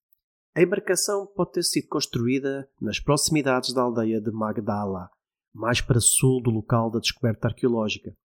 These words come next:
que era uma aldeia de pescadores, de indústria de salga de peixe e de construção naval na época romana. Provavelmente terá sido mandada fazer pelos membros de uma família judia que viveria em algum dos assentamentos existentes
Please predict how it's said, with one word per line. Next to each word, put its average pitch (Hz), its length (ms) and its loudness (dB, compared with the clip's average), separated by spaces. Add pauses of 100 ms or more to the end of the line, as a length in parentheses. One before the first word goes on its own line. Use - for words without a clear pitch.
(220)
que - 100 0
era 170 100 8
uma 185 120 6
aldeia 160 260 4
de - 80 -4
pescadores, 110 640 0 (460)
de 139 140 6
indústria 143 720 4
de 104 80 -4
salga 135 420 4
de 107 80 -4
peixe 110 580 0 (220)
e 123 80 2
de - 80 -6
construção 147 560 2
naval 117 720 0
na 110 120 -2
época 113 340 -2
romana. 92 440 -4 (340)
Provavelmente 160 680 4
terá 143 160 4
sido 147 220 4
mandada 123 320 4
fazer 139 460 2
pelos 113 180 4
membros 139 380 2
de 117 80 0
uma 117 100 0
família 117 420 0
judia 107 460 -4 (340)
que - 100 -10
viveria 139 500 0
em 135 100 2
algum 131 320 2
dos 151 160 -2
assentamentos 165 680 0
existentes 147 580 0